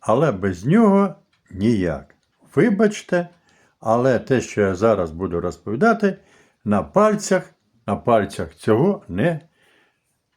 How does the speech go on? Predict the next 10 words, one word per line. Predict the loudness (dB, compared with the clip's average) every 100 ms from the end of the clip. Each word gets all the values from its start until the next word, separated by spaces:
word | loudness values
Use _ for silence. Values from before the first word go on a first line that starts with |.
| _ _ _ _
покажеш | -4 0 0 2 -2 -6 -10 -4
і | -4 -4 _
не | -2 0 2
розповіси. | 0 -4 -2 0 0 -4 -8 -18 _ _ _ -18 -12 -2 0 2 -2 -12 _ _ _ _ _ 0
Тому | 4 4 2 -6 _ _ _ _
приготуйтеся, | 0 4 2 2 4 4 4 0 2 0 0 -4 _ _ _ _ _ _ _ _ _ _ _ _ _ _
чай, | 4 6 6 2 -6 _ _ _ _ _
печеньки, | -2 2 4 4 2 -4 -10 -12 -14 _ _ _ _ -2
кава | 0 2 2 0 -2 -10 _ _ _ _
і | 0 2 0